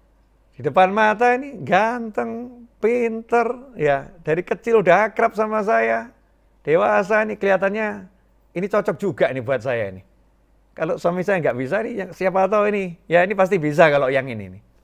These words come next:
Setan masuk ke Zulekho nih. Deng, deng, deng, deng, deng, deng, deng, mulai. Ya, mungkin awal-awal Zulekho masih bisa nahan.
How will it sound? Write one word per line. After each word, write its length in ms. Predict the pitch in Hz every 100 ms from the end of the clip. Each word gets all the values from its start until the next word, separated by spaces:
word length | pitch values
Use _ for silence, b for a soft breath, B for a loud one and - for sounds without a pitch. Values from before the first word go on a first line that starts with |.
| _
Setan 400 | _ 127 131 147
masuk 340 | 139 127 123 127
ke 60 |
Zulekho 400 | 120 113 107 104
nih. 100 | 107 104 _ _ _ b b b b
Deng, 220 | - 131 131
deng, 240 | 135 131
deng, 240 | 131 131
deng, 160 | 127 131
deng, 240 | 127 131
deng, 120 | 127 131
deng, 140 | 131 123
mulai. 480 | 107 104 101 101 95 87 82 80 98 _ _ _ _ _ _ -
Ya, 240 | 110 117
mungkin 240 | 113 123
awal-awal 560 | 131 127 123 120 123 135
Zulekho 320 | 117 120 127
masih 240 | 127 117 120
bisa 240 | 104 113
nahan. 560 | 110 107 104 101 90